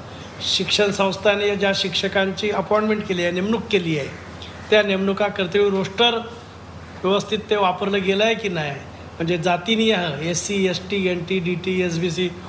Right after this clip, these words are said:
ओबीसी यांची भरती झाली आहे की नाही, सगळ्याची तपासणी करून आवश्यक असलेले जे निकष आहेत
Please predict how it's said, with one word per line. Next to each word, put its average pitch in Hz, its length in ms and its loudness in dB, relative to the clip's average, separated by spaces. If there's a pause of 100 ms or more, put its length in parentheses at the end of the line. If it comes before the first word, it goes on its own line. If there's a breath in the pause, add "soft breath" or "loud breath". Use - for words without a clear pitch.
(100)
ओबीसी 202 420 4 (2000)
यांची 180 380 2
भरती 175 380 2
झाली 170 360 4
आहे 240 100 6
की 214 140 0
नाही, 185 160 2
सगळ्याची 180 380 0
तपासणी 220 520 0
करून 180 400 2 (1080 loud breath)
आवश्यक 196 440 4
असलेले 202 340 2
जे 202 100 4
निकष 214 420 2
आहेत 214 120 2